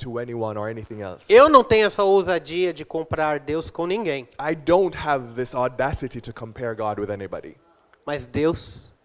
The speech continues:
Speaker 2: sim.
Speaker 1: But God does.
Speaker 2: O único que compara Deus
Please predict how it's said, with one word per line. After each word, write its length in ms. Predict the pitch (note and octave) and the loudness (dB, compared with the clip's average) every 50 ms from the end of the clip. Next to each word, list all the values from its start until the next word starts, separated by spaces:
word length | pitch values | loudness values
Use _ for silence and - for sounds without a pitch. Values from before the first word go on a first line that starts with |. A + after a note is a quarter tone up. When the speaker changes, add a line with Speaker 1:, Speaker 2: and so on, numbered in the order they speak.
| _ _ _ _ | _ _ _ _
Speaker 2:
sim. 280 | - - - A#2 G2+ F#2+ _ _ _ _ _ _ _ _ _ _ _ _ | -14 -10 -10 -10 -10 -12 _ _ _ _ _ _ _ _ _ _ _ _
Speaker 1:
But 140 | - G2+ G2 - | -12 -12 -10 -6
God 500 | - C3+ D#3+ F3+ D3+ A2 F#2+ F2+ E2+ - G2 _ _ _ G#2 F#2+ | -6 -4 -4 -4 -4 -6 -6 -8 -10 -14 -18 _ _ _ _ -10
does. 440 | A2 G2+ F2 D#2 F2+ - - - - - - | -10 -10 -10 -10 -14 -20 -20 -20 -14 -6 0
Speaker 2:
O 120 | G3+ G#3+ A3 A3+ C4+ | 2 4 6 6 6
único 360 | D4+ D4 D4+ - C#4+ C#4+ C#4+ | 6 6 4 2 0 -2 -2
que 180 | - C4+ C4 - _ _ _ | -2 -6 -8 -8 _ _ _
compara 800 | - D4 D4+ D#4+ E4 D#4+ D#4 D#4 - C#4 C4+ C4 C4 B3+ B3 A#3 | 2 6 8 8 8 6 4 4 6 8 8 8 10 8 8 6
Deus 880 | - - A#3+ B3+ C#4 D4+ D#4+ E4 E4 - - - - - - - - | 6 4 4 6 6 8 6 6 4 4 0 -2 -4 -6 -8 -10 -12